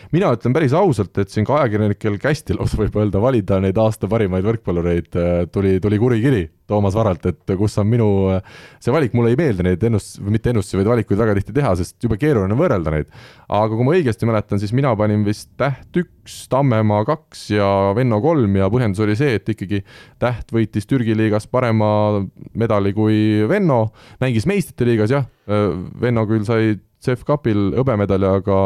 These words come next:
aga kokkuvõttes me vaatame, oli Tähe meeskond erinevalt Venno omast Euroopa kahekümne parema hulgas ja, ja oli just ka põhimees selles meeskonnas, kus ta mängis, et see oli põhjus, miks ma Roberti valisin ja noh, koondises ka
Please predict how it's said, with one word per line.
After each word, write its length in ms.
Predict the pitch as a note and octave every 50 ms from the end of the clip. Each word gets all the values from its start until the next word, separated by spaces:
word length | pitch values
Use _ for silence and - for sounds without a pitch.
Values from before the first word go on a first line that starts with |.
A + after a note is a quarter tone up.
| F#2+ F2 C#2
aga 140 | F#2+ G2 G2
kokkuvõttes 400 | F2+ G#2 - - G2+ G#2 - -
me 80 | - A#2
vaatame, 640 | A2+ A2 - - G#2+ G#2 G#2 G#2+ G#2 G2+ G2 - - - - -
oli 220 | - G#2 G2+ G#2+
Tähe 220 | G#2 A#2+ A#2+ A#2 G#2+
meeskond 320 | G#2+ A2 G#2+ G#2 - A2+ G#2
erinevalt 320 | G#2+ G#2 G#2 G#2+ G#2+ -
Venno 220 | A#2 A#2+ A#2+ A2 G#2
omast 320 | G#2 G#2+ G#2 - - _
Euroopa 300 | A2 A2+ A#2 G#2+ - A#2 A2+
kahekümne 240 | A#2+ A2+ A2 A2
parema 320 | A#2 B2+ E3+ E3+ C3+ A2 G#2+
hulgas 460 | G#2+ A2+ A2+ G2+ G#2+ G2+ G2 - - _ - - - - - - -
ja, 220 | - G2+ G#2+ G#2+ G2+ F#2 E2+
ja 80 | G#2+
oli 140 | B2 C3 A#2+
just 180 | A2+ B2 A#2+ - _
ka 80 | A2 G2
põhimees 460 | - C#3 B2 A#2 A#2+ C3+ A2 F2+ - -
selles 160 | E2 E2 D#2+ F#2
meeskonnas, 380 | G#2 G2 F2 - - D#2+ D#2+ -
kus 80 | F2+ E2+
ta 80 | - F#2+ F#2
mängis, 320 | G2 G2 F2+ D2+ D#2 - E2
et 240 | D#2+ - _ _
see 220 | F#2 F#2 F2 - A2+
oli 100 | G#2 G2+
põhjus, 240 | G2 A2 G#2+ G2+ G#2+
miks 140 | G#2 -
ma 100 | - A2+ A2+ - - - - - - - - -
Roberti 320 | D#3+ G3+ F3 D#3+ - -
valisin 540 | C#3+ D3 D3 C#3 C3+ A#2+ A#2 C3 B2+ B2+ B2 A2 G#2+
ja 80 | A#2+ B2+
noh, 140 | B2+ A2+ -
koondises 380 | - C#3 C3+ B2 G#2+ A2 - -
ka 80 | D#3+